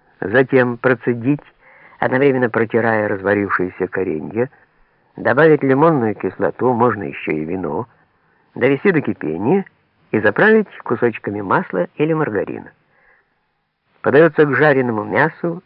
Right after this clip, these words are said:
лангету, эскалопу, мозгам, фаршированному перцу. Соус белый основной пятьсот граммов, томат-пюре пятьсот, лук репчатый и морковь по пятьдесят граммов, петрушка сорок,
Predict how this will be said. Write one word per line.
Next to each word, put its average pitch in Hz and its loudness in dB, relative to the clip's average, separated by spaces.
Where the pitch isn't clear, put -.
лангету, 98 0
эскалопу, 113 -2
мозгам, 113 -2
фаршированному 131 -2
перцу. - -8
Соус 156 6
белый 123 4
основной 110 -2
пятьсот 110 -6
граммов, 131 -4
томат-пюре 123 0
пятьсот, 120 -2
лук 156 4
репчатый 110 0
и 117 -2
морковь 107 -2
по 123 2
пятьдесят 107 -4
граммов, 156 -4
петрушка 113 -2
сорок, 120 0